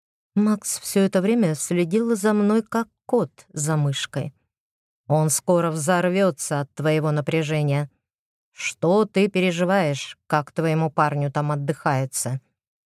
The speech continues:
Нормально, думаю. Хочешь, попрошу персонал снять его времяпровождение?" "Не лезь". Я резко развернулась,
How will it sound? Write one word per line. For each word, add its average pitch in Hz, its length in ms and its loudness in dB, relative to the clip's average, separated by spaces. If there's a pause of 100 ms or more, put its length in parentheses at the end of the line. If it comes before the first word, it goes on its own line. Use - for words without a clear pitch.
(200)
Нормально, 160 720 2
думаю. 147 520 0 (440)
Хочешь, 160 640 0
попрошу 190 640 -2
персонал 160 880 -2 (340)
снять 220 640 0
его 156 300 0
времяпровождение?" 156 1400 -2 (800)
"Не 240 260 6
лезь". 214 480 0 (920)
Я 214 280 4
резко 190 460 2
развернулась, 180 920 0